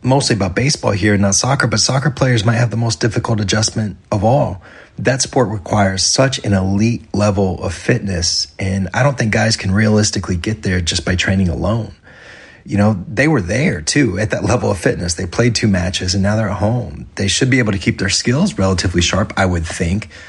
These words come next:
but the fitness part is just a huge unknown. You know, the one thing about baseball is that more than any other sport, it's about routine.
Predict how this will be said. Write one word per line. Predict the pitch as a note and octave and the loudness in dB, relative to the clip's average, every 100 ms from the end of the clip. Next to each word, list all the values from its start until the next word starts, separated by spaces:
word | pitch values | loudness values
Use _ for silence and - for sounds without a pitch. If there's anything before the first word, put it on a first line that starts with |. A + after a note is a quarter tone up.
| - - | -16 -2
but | A2 | -2
the | G#2+ | 0
fitness | - B2 C3 | -2 0 -2
part | - A2 G2+ | 0 0 0
is | F#2+ | 0
just | F2 G2 G2 | 0 -2 -2
a | |
huge | F2+ - A2 G#2+ G2 - - | -4 0 4 4 2 -2 0
unknown. | G#2+ G2 G2+ B2+ A2 E2+ - - - - | 2 4 4 2 -2 -6 -12 -20 -20 -12
You | F#3 A2 | -2 0
know, | |
the | G#2+ | 2
one | C3 D#3 | 4 4
thing | E3 | 4
about | C3 G2 F2 | 2 0 0
baseball | C3+ F#3+ - F#2+ F#2+ F#2+ | 0 2 0 0 2 2
is | G2+ G2+ | 2 2
that | F#2+ | 4
more | A#2+ | 4
than | A#2 A2+ | 4 2
any | A2 A2+ | 2 4
other | G#2+ F#2+ | 4 2
sport, | - - A#2 G#2+ - - | -2 2 4 4 -2 -2
it's | G2+ - | 0 0
about | F#2 G2 F2+ | 0 0 -2
routine. | F2 - B2+ A#2+ - | -4 0 0 0 -2